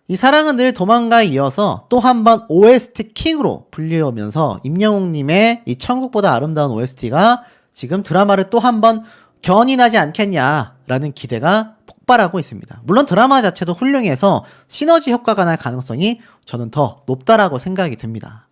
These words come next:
차트를 장악했고 역시 임영웅 가수의 인기는 끄떡없다라고 말하고 있습니다. 아마 이것은 최근에 임영웅님에게 있었던 참 이제는 입에 담기도 싫은 이 문제가 한번 있었죠.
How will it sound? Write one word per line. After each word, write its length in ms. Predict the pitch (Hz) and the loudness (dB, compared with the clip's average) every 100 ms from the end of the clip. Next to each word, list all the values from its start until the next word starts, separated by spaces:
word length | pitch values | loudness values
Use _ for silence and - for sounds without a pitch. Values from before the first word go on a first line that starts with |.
| _ _ - - - _ | _ _ -20 -20 -20 _
차트를 520 | - 302 - 311 302 | -4 -4 -2 0 0
장악했고 920 | - 185 214 214 131 - 202 156 - - | 0 2 2 0 -8 -2 0 0 -2 -2
역시 600 | 175 - 247 170 - _ | 0 0 -2 -2 -4 _
임영웅 600 | 135 170 208 226 208 202 | -6 -2 0 2 0 0
가수의 480 | 170 143 - 180 - | 0 -2 -2 -2 -2
인기는 460 | 131 120 131 151 156 | -8 -10 -8 -8 -8
끄떡없다라고 920 | - 254 _ 302 269 - - 180 151 | -8 -8 _ 0 2 0 0 0 0
말하고 320 | 165 113 131 120 | -2 -4 -4 -10
있습니다. 440 | - - - 131 _ - | -14 -20 -20 -20 _ -6
아마 180 | 160 196 | -2 0
이것은 560 | 160 208 175 175 131 - - - _ | 0 0 0 -4 -6 -12 -20 -20 _
최근에 440 | - 269 269 277 220 | -4 -2 0 0 0
임영웅님에게 720 | 170 220 247 233 220 214 196 | 0 0 0 0 0 0 0
있었던 800 | 120 - 170 170 104 107 101 107 _ | -2 -2 -4 -4 -6 -6 -10 -18 _
참 300 | - 170 139 | -10 -8 -8
이제는 300 | 143 165 175 | -4 -2 -2
입에 160 | 135 170 | -2 -4
담기도 380 | - 147 185 165 | -4 -8 -6 -4
싫은 420 | - 175 147 202 _ _ _ _ _ | -2 -2 -2 -4 _ _ _ _ _
이 360 | - 120 110 107 - | -12 -10 -8 -10 -6
문제가 520 | 170 190 175 151 139 | -4 -2 -2 -2 -4
한번 300 | - 190 160 | -6 -8 -6
있었죠. 580 | 123 160 175 - 196 190 | -4 -2 -2 -2 -4 -4